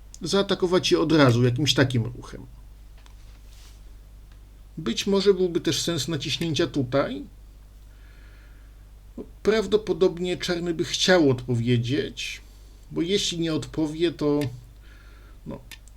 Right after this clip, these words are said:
ta grupa jest po prostu bardzo, bardzo mała i niewygodnie się nią będzie grać. Więc, y, to jest w zasadzie sente.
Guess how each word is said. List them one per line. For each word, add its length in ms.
ta 100
grupa 380
jest 300
po 100
prostu 340
bardzo, 600
bardzo 320
mała 340
i 80
niewygodnie 600
się 160
nią 140
będzie 300
grać. 580
Więc, 640
y, 320
to 100
jest 200
w 40
zasadzie 320
sente. 520